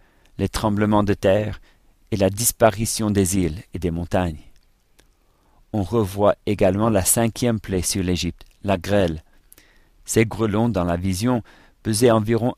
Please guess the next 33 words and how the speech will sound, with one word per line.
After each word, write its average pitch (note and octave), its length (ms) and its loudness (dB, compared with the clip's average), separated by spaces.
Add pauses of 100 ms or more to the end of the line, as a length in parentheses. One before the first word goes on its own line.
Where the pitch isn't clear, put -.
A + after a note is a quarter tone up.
un A#2 140 0
talent, F#2+ 480 2 (720)
une G#2 180 0
mesure G#2+ 500 0
de G#2 140 -2
poids G#2 400 -2 (100)
variant G#2 540 2
selon G2+ 380 -4
les F#2+ 160 0
lieux G#2 340 -2
et - 80 -6
les F#2 160 0
temps A#2+ 240 -2 (260)
de G#2 120 -2
vingt-six B2 760 0
à G2 60 -8
quarante A#2 640 0
kilogrammes. E2+ 560 -6 (1200)
Il G2 80 -4
ne G2 40 -2
faut A#2+ 160 -4
pas C#3+ 220 2
évidemment G#2 500 2
attendre A#2 460 0
un G2 80 -2
accomplissement F#2+ 680 -4
littéral G#2+ 560 0
de G#2 80 -6
ce G2 160 -4
fléau, E2 460 -6 (680)
car A#2 260 2
la G#2 140 4
grêle, G#2 420 0